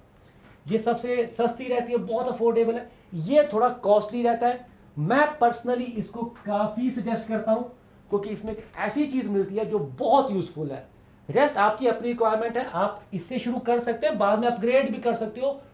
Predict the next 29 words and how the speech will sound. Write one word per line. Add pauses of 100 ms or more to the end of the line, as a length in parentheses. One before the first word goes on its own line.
(120)
कोई
चिंता
नहीं
है, (380)
यहाँ
से
शुरू
करके
upgrade
कर
लो, (460)
right। (360)
जो
pro
plus
का
सबसे
बड़ा
फायदा
रहता
है
वो
है
ये
बेटा, (1400)
कहाँ
पे
लिखा
है,